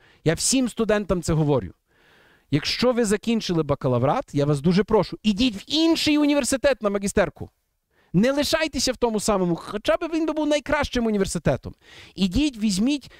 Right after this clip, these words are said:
собі два роки, півтора року, под-, подивіться на те, як виглядає інший світ на магістерці. Магістерки в нас мають появитися дуже різні.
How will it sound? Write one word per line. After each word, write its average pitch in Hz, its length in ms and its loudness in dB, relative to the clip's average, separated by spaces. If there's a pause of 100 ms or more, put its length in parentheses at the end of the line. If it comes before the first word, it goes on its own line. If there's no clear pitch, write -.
(120)
собі 196 260 -2
два 190 300 0
роки, 240 300 0
півтора 220 400 0
року, 214 260 0
под-, 180 360 -2
подивіться 202 560 0
на 208 120 -2
те, 214 140 0
як 202 200 0
виглядає 190 460 2
інший 208 540 0
світ 180 420 0
на 131 80 2
магістерці. 131 600 -2 (600)
Магістерки 247 540 0
в 208 40 -4
нас 214 200 -2
мають 214 280 -2
появитися 190 480 0
дуже 208 500 2
різні. 143 440 -4